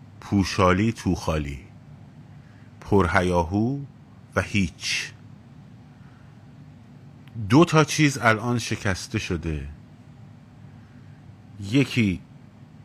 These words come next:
هیمنه هراس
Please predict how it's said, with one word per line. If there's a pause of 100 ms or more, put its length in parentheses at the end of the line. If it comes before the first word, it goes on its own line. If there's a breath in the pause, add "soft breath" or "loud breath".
(2750)
هیمنه
هراس